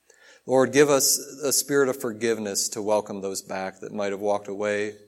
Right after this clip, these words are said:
Give us a spirit of forgiveness to forgive others for anything that they might have done, Lord. Lord, we, uh, we bind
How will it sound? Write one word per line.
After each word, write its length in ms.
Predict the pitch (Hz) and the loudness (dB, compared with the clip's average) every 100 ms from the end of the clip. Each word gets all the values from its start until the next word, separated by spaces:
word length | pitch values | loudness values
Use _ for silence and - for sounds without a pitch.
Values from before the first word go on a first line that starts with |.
| _ - - - - | _ -20 -20 -10 -2
Give 80 | 139 | 0
us 140 | 135 | 0
a 40 | |
spirit 300 | 120 - 135 | 0 4 4
of 60 | 131 | 4
forgiveness 640 | 131 120 131 135 127 107 - | 0 2 2 4 2 0 0
to 180 | 120 | -2
forgive 400 | 113 120 110 123 | -2 -4 0 0
others 800 | 120 120 120 107 98 95 - - - _ _ _ _ | 2 2 2 2 -2 -4 -6 -8 -12 _ _ _ _
for 120 | 127 | -4
anything 320 | 120 117 113 | -2 -2 -4
that 60 | 107 | -4
they 120 | 107 | -4
might 200 | 104 104 | -2 -2
have 140 | 98 | -2
done, 280 | 101 101 95 | -8 -8 -10
Lord. 400 | 95 92 95 95 _ _ _ _ _ _ _ _ _ _ _ _ _ _ _ _ - | -12 -12 -16 -20 _ _ _ _ _ _ _ _ _ _ _ _ _ _ _ _ 2
Lord, 320 | 120 117 113 | 6 6 4
we, 320 | 117 113 110 | 2 2 2
uh, 340 | 107 104 101 101 | 2 0 -4 -4
we 200 | 127 117 | -2 0
bind 760 | 104 117 120 117 107 107 | 4 4 6 2 -2 -6